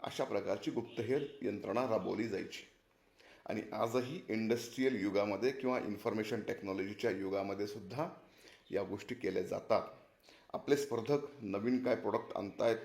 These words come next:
आपल्याला त्यापासून काही रिस्क होऊ शकते काय, आपल्याला काही पटकन हालचाल करणं गरजेचं आहे का, किंवा गव्हर्नमेंट नवीन काही रेग्युलेशन्स आणतंय का, या गोष्टीसाठी कंटिन्युअसली मार्केटमध्ये आपण आपल्या वतीनं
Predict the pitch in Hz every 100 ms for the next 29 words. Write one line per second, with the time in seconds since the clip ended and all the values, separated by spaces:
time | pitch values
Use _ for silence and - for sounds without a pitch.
0 | 160 - - _ 113 107 113 113 120 110
1 | 120 113 113 110 110 - 117 117 117 -
2 | 104 92 92 - - - _ - - 120
3 | 123 127 131 139 135 - 127 - 139 143
4 | - - - - - 120 113 127 117 117
5 | 110 107 107 107 117 113 98 107 - -
6 | - - - 156 170 196 - 110 107 117
7 | 131 147 165 151 131 131 135 143 135 117
8 | 117 117 135 127 - 104 95 98 104 -
9 | - - - - - - - 123 147 143
10 | 147 - 147 - 110 - 120 120 - 123
11 | 127 131 143 143 143 143 151 160 123 101
12 | 110 110 104 95 113 - - - 120 131
13 | - 123 - 123 147 113 - 95 87